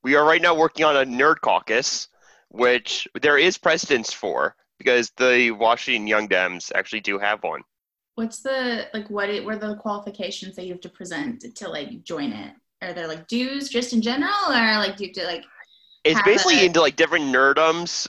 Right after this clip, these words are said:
Speaker 1: from what I remember, like, and their big mission is to try and make sure you don't get red pilled.
Speaker 2: Okay.
Speaker 1: And then if there's a vacancy in their chair,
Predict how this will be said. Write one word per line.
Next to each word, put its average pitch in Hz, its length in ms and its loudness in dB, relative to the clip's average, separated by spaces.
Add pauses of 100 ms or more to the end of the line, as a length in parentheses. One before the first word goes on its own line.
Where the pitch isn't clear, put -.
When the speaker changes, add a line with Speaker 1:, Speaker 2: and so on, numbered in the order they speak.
(180)
Speaker 1:
from 156 200 0
what 139 140 4
I 131 100 4
remember, 135 760 4
like, 104 340 4
and 120 200 2
their 120 100 4
big 120 240 -2
mission 117 300 -2
is 110 140 2
to - 60 -10
try 120 120 0
and 107 80 0
make 107 120 0
sure 120 140 0
you 113 100 -2
don't 107 160 0
get 92 160 -2
red 92 180 -2
pilled. 139 420 -2 (2500)
Speaker 2:
Okay. 214 140 -8 (680)
Speaker 1:
And 135 160 0
then 131 260 2
if 123 120 0
there's 131 220 2
a 120 80 0
vacancy 117 580 0
in 165 120 0
their 156 180 2
chair, 95 580 2